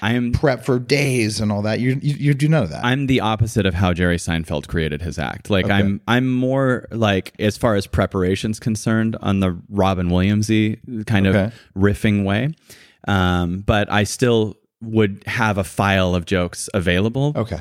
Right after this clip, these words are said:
Speaker 1: but I would be much more on the improv side. So there's a lot of videos of me with hecklers online. There's a lot of in the moment
Speaker 2: Mm-hmm.
Speaker 1: old stand-up videos that basically I would go on stage and, you know, I was doing maybe two hundred to two hundred fifty nights a year.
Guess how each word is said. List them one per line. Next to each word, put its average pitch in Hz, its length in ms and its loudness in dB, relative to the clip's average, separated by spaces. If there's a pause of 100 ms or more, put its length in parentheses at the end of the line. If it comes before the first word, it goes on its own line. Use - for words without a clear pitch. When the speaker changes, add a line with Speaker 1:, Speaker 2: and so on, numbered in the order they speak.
Speaker 1:
but 104 200 -2
I 101 80 0
would 98 200 -2
be 101 400 2 (120)
much 110 400 2
more 107 180 2
on 92 140 2
the 92 120 0
improv 87 400 0
side. 80 320 -4
So - 140 -4
there's 98 160 2
a 117 60 2
lot 101 260 2
of 95 260 -2 (160)
videos 101 380 4
of 95 80 2
me 90 360 0 (200)
with 101 180 -2
hecklers 107 460 0
online. 98 400 2
There's 95 160 0
a 92 60 0
lot 90 180 0
of 90 160 -6
in 95 140 0
the 90 40 0
moment 90 380 -2 (240)
Speaker 2:
Mm-hmm. 110 260 2
Speaker 1:
old 92 200 2
stand-up 95 320 2
videos 92 400 2
that 85 240 0 (320)
basically 131 420 0
I 117 60 0
would 101 120 0
go 107 120 0
on 95 160 -4
stage 101 500 0
and, 92 300 -2 (800)
you 120 100 -2
know, 104 120 2
I 107 100 4
was 123 140 2
doing 107 420 2
maybe 98 340 -4 (240)
two 160 260 4
hundred 135 380 4
to 107 80 4
two 120 100 2
hundred 107 260 4
fifty 101 360 0
nights 90 480 -2
a 90 100 -4
year. 92 480 2